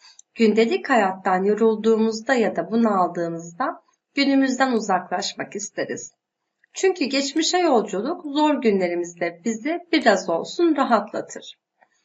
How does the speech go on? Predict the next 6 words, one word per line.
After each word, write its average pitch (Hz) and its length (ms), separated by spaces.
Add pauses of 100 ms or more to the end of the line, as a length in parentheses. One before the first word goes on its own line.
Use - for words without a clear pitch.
(220)
Geçmişe 359 560
gitmek 349 420 (260)
gündelik 320 500
hayattan 240 580
kaçıştır - 540
aslında. 180 720